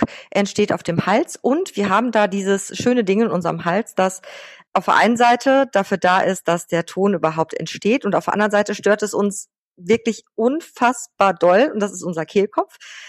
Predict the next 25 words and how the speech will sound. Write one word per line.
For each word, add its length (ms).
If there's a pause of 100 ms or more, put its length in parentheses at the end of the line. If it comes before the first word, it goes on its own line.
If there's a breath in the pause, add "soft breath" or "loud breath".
(140)
Denn 80
dein 160
Kehlkopf, 440
der 120
hängt 280
ja 100
mit 240
allem 520 (120)
zusammen, 600
ne? 140
Der 100
hängt 240
quasi 220
an 80
deinem 220
Zungenbein 520
dran, 320
der 120
hängt 140
so 60
schön 180
in 60
deinem 240
Hals 240
drin. 280